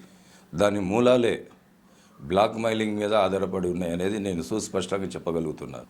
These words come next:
బీఆర్ఎస్, గతంలో టీఆర్ఎస్, తెలంగాణ రాష్ట్ర సమితి వ్యవస్థాపకులు, మరి దాంట్లో విలీనం విజయశాంతి పార్టీని, టైగర్ నరేంద్ర పార్టీని, వీళ్ళందరినీ కూడా విలీనం చేసుకొని ఉద్యమ బాటలో నడిపించి, అంటే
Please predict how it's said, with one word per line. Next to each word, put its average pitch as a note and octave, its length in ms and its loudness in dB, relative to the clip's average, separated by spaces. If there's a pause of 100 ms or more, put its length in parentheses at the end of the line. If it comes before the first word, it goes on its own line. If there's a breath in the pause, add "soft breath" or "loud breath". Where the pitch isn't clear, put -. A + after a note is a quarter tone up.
(100)
బీఆర్ఎస్, G#2 480 4 (500)
గతంలో G#2+ 420 0
టీఆర్ఎస్, F#2 420 2 (280)
తెలంగాణ G#2 500 0 (100)
రాష్ట్ర F#2 320 0 (100)
సమితి E2+ 320 -4 (240)
వ్యవస్థాపకులు, F#2 760 2 (180)
మరి G2 220 2
దాంట్లో G#2 320 2
విలీనం A2 600 4
విజయశాంతి G2 580 2
పార్టీని, F2 380 0 (160)
టైగర్ F#2 360 4
నరేంద్ర G2 300 2 (100)
పార్టీని, F2+ 360 2 (280)
వీళ్ళందరినీ A2 560 2
కూడా G2 160 2
విలీనం F#2+ 360 0
చేసుకొని F2+ 420 -2 (220)
ఉద్యమ A2+ 340 4 (120)
బాటలో F#2+ 380 4
నడిపించి, F2 440 -2 (220)
అంటే A2+ 160 4